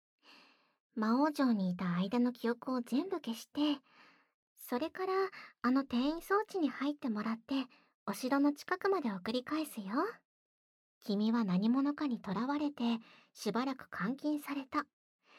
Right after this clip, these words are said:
魔法による何らかの実験を受けて、記憶処理をしてから解放されたっていうのが筋書き。秘密を吐いたことはバレないようにして、君や他の兵士たちが悪者にならないようにするから、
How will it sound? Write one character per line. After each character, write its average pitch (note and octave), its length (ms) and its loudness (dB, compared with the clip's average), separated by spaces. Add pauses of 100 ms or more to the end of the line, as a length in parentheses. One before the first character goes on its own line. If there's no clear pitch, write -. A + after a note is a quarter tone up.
(480)
魔 B3 140 4
法 F4 180 0
に G4 160 2
よ G4 100 2
る G4 140 2
何 C#4+ 240 2
ら F4+ 100 2
か G#4+ 140 -2
の G4+ 120 0
実 G#3+ 220 -6
験 C#4 280 0
を D4 60 2
受 D4 200 -6
け - 60 -16
て、 C#4 80 -4 (720)
記 A#3+ 140 6
憶 C#4 180 -4
処 D4 160 2
理 A#3+ 160 0
を F#3 60 -2
し F3+ 100 -12
て D#4 140 -2
か E4+ 140 -2
ら A#3+ 100 -2
解 A#3 240 -4
放 D4 240 0
さ D4 160 -4
れ C#4 140 -4
た - 120 0
っ G4 40 4 (400)
て A#4+ 160 4
い F4 80 -2
う D4+ 80 4
の B3 100 4
が F#3+ 180 -6
筋 F#3+ 280 -6
書 B3 100 -6
き。 - 240 -10 (1200)
秘 C#4+ 140 0
密 D4+ 260 0
を F4 80 4
吐 F4+ 200 0
い G4 40 -2
た D#4+ 100 -6
こ B3 120 -6
と A3+ 100 -6
は F#3 180 -6
バ G#3 120 -4
レ A3+ 100 0
な D4+ 160 2
い C4+ 100 4
よ A3+ 100 0
う G#3 40 -4
に F#3+ 160 -4
し F3+ 100 -14
て、 C#4 300 -2 (600)
君 A#3+ 260 4
や C4 220 -2
他 B3+ 260 -2
の D4+ 100 2
兵 F4 240 -2
士 - 120 -14
た D4 100 0
ち C4+ 140 -6
が G3 240 -2
悪 G#3 200 2
者 C#4+ 240 4
に D4+ 140 4
な A#3 100 2
ら C#4+ 120 -2
な A4+ 180 2
い G#4 60 4
よ E4 80 0
う D4 40 0
に A#3+ 120 -2
す - 120 -8
る D#4+ 140 -4
か F4+ 140 -2
ら、 D#4 240 -2